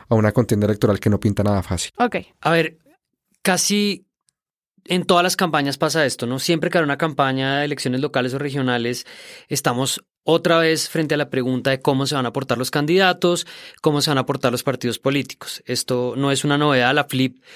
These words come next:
Speaker 3: lo viene trabajando de tiempo atrás, el Proyecto Antonio Nariño también, y pues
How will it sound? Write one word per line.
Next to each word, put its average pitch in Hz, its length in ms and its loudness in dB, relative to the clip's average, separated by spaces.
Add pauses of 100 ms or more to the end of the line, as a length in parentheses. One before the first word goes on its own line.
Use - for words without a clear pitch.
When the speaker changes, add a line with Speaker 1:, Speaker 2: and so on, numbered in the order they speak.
(260)
Speaker 3:
lo 139 100 2
viene 143 180 2
trabajando 127 360 0
de 131 60 0
tiempo 117 260 -2
atrás, 165 300 2
el 143 80 -4
Proyecto 127 320 -2
Antonio 135 160 -2
Nariño 123 280 -2
también, 165 480 2
y 143 180 -4
pues 127 360 -2